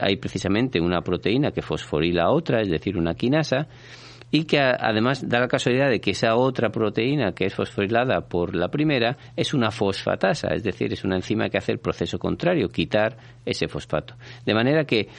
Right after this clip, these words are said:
una fosforila a la otra y la otra defosforila a la primera. Entonces es un proceso de regulación reversible por dos enzimas que están íntimamente interconectadas unas con otras, ¿no? Funcionalmente.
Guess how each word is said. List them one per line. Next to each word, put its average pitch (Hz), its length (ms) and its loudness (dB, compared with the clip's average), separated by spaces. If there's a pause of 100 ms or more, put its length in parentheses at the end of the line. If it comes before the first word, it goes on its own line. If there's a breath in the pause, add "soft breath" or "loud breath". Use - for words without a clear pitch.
(360 loud breath)
una 151 420 2 (420 loud breath)
fosforila 120 720 0
a 131 60 2
la 135 160 4
otra 139 360 0
y 143 200 0
la 104 180 4
otra 110 240 2
defosforila 98 760 0
a 82 60 2
la 80 120 0
primera. 85 420 0
Entonces 95 260 -2
es 110 60 -4
un 104 100 0
proceso 107 480 -2
de 90 160 2
regulación 95 720 0
reversible 110 580 -2
por 80 220 -4
dos 101 200 -4
enzimas 98 480 -2
que 110 260 -2
están 87 380 -4
íntimamente 87 760 -4 (200)
interconectadas 80 720 -4
unas 85 180 -6
con - 120 -12
otras, - 260 -10
¿no? 120 80 -4
Funcionalmente. 78 680 -2